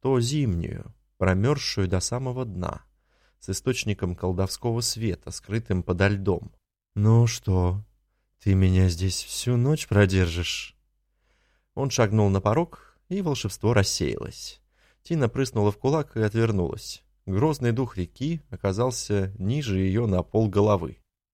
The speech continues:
«Так вот, что Уиллоу имела в виду. Значит, очаровательный хрупкий блондин, который уже и не надеется подрасти?»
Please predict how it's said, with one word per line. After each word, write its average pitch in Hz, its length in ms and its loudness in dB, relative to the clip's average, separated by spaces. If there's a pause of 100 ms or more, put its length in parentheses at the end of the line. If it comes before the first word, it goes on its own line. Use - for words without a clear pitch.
(260)
«Так - 360 -8
вот, 160 480 -8
что 123 400 -2
Уиллоу 147 520 -2
имела 143 400 -4
в 131 60 -6
виду. 120 560 -8 (380)
Значит, 156 800 -2
очаровательный 143 960 0
хрупкий 151 440 -4
блондин, 117 640 0 (320)
который 151 360 0
уже 147 340 0
и 151 40 0
не 151 100 0
надеется 156 640 -2
подрасти?» 165 680 -2